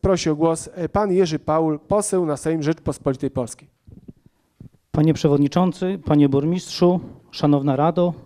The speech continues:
Speaker 2: zaproszeni goście, pani sekretarz. Jeszcze trzy miesiące temu pełniłem zaszczytną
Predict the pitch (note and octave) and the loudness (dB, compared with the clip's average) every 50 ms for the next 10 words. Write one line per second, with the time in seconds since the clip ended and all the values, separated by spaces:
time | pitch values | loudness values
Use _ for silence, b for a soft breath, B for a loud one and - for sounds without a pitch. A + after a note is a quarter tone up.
0 | _ _ _ - - _ _ - - D3+ - - - - D#3+ C#3 C3 C3+ C#3+ C3+ | _ _ _ -20 -20 _ _ -6 -4 -4 -4 -2 -2 -2 0 0 2 2 2 0
1 | - - D3 - - C#3 C3+ B2+ - B2+ - D#3+ D3 - D#3+ D#3+ - - - _ | 0 -4 -8 -4 -2 -2 -2 0 -2 -2 0 0 2 2 2 0 0 -4 -10 _
2 | _ _ _ _ B B B B B B B B B B B B B B - _ | _ _ _ _ B B B B B B B B B B B B B B -16 _
3 | _ _ _ _ _ _ _ _ D#3+ D3+ - G3+ F3+ - A3+ A3+ G#3+ - A3+ G#3 | _ _ _ _ _ _ _ _ -4 -2 0 0 2 4 4 4 4 4 2 2
4 | - G#3 - A3+ G#3+ F#3 D#3+ D#3+ D#3+ D3 B B B B B B B B _ _ | 2 2 4 4 4 4 2 0 0 -2 B B B B B B B B _ _
5 | _ _ _ _ _ _ _ _ _ _ _ _ _ _ - - D#3 E3 G3+ G#3 | _ _ _ _ _ _ _ _ _ _ _ _ _ _ 2 2 4 6 6 4
6 | G3+ E3 F3+ D#3+ - G#3+ G#3+ - - F#3+ F3+ F#3 E3+ | 4 4 2 2 2 2 0 2 2 2 2 2 0